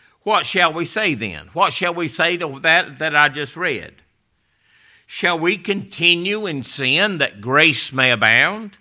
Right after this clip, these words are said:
And here's one of Paul's most favorite statements. "God forbid, perish the thought.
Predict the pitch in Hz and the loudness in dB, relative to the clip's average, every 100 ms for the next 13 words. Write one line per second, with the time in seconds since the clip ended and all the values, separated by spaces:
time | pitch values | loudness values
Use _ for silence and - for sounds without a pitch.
0 | _ _ _ _ _ _ 120 139 175 135 | _ _ _ _ _ _ -6 0 0 0
1 | 160 156 - 165 170 156 151 165 - 175 | -2 -4 0 2 4 2 -2 -6 -4 -2
2 | 185 165 151 - 190 190 110 107 - - | -2 -4 -8 -6 -4 -4 -6 -18 -18 -20
3 | _ _ - 147 214 160 113 123 110 107 | _ _ -6 2 6 6 4 -6 -6 -2
4 | 110 147 170 - _ _ - 214 254 262 | -2 -2 -4 -12 _ _ 2 4 4 2
5 | 226 - - 151 131 - 185 131 73 - | -2 -6 -6 -2 -2 0 2 2 0 -10
6 | _ | _